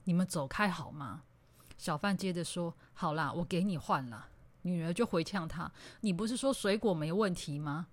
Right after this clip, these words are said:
小贩回答说：“你到底要不要换啊？”女儿继续回呛：“不要换。”女儿一点也不肯让步，最后小贩只好央求她，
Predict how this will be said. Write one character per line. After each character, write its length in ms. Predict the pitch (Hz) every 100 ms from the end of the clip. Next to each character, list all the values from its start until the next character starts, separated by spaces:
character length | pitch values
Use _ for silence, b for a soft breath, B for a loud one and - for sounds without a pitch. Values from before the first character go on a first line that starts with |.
| B B - -
小 200 | - 175
贩 220 | 147 208 175
回 260 | 170 156
答 160 | 147 143
说 320 | - 160 165 - -
：“你 80 |
到 260 | 175 277 247
底 140 | 147
要 160 | 151 170
不 80 | 151
要 160 | 139
换 340 | 143 - 90 -
啊？” 120 | - - - - b b -
女 160 | 180
儿 60 | 175
继 220 | 185 247
续 160 | - 214
回 200 | 180 147
呛 260 | - 190 - B -
：“不 240 | 185 180
要 280 | 208 185 156
换。” 360 | - 170 117 - - - - - - B B B B
女 160 | 190 175
儿 120 | 170
一 100 | -
点 240 | 247 190 165
也 140 | 170
不 100 | -
肯 160 | - 147
让 240 | 165 147
步， 240 | - 160 - b b b
最 200 | - -
后 140 | 226 220
小 220 | - 147
贩 220 | 175 196
只 180 | - 190
好 140 | 185
央 220 | 156 175 175
求 220 | - -
她， 300 | - 143